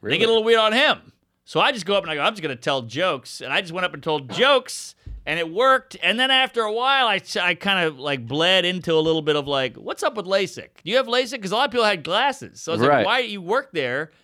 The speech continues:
Speaker 1: Why don't you have LASIK?" And they were like, "I'm not doing that shit." I'm like,
Speaker 2: Oh,
Speaker 1: "So
Speaker 2: wow.
Speaker 1: you would do LASIK on strangers, but you won't get LASIK?" And it got pretty fascinating. We got
Speaker 2: Wow,
Speaker 1: somewhere.
Speaker 2: interesting.
Speaker 1: They won't do LASIK.
Speaker 2: It's terrifying to me.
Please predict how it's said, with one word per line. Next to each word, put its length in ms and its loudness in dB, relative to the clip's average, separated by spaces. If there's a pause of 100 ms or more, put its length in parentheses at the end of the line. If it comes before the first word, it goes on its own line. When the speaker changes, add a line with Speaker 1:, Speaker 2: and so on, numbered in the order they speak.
(200)
Speaker 1:
Why 160 2
don't 120 0
you 100 -2
have 180 2
LASIK?" 360 -2
And 60 -6
they 60 -2
were 60 0
like, 160 -2
"I'm 80 0
not 160 0
doing 160 -10
that 160 -10
shit." 320 -6 (320)
I'm 80 0
like, 140 2
Speaker 2:
Oh, 100 6
Speaker 1:
"So 60 4
Speaker 2:
wow. 100 4
Speaker 1:
you 240 4
would 80 -8
do 540 -4 (100)
LASIK 480 -8
on 160 -2
strangers, 580 -6
but 140 -4
you 120 -2
won't 540 -4 (400)
get 220 2
LASIK?" 320 0
And 80 -6
it 40 -4
got 180 0
pretty 160 -8
fascinating. 600 -8
We 120 -2
got 80 6 (100)
Speaker 2:
Wow, 240 4
Speaker 1:
somewhere. 280 -4
Speaker 2:
interesting. 680 -4
Speaker 1:
They 120 0
won't 180 0
do 120 2
LASIK. 560 0 (360)
Speaker 2:
It's 320 -2
terrifying 640 4
to 80 0
me. 320 -2